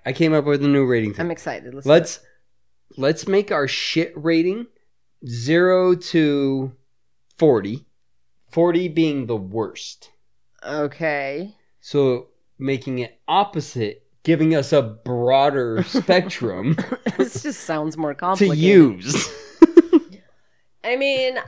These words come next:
Speaker 2: I'm okay with
Speaker 1: Putting Space Jam at twenty-five.
Speaker 2: I'm okay with extending the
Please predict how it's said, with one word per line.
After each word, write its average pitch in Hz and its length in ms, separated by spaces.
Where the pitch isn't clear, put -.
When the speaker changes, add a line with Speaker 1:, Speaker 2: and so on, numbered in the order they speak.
Speaker 2:
I'm 247 180
okay 269 400
with 240 160
Speaker 1:
Putting 226 500
Space 196 520
Jam 160 420
at 135 180
twenty-five. 117 720
Speaker 2:
I'm 226 160
okay 262 260
with 285 180
extending 180 1400
the 143 580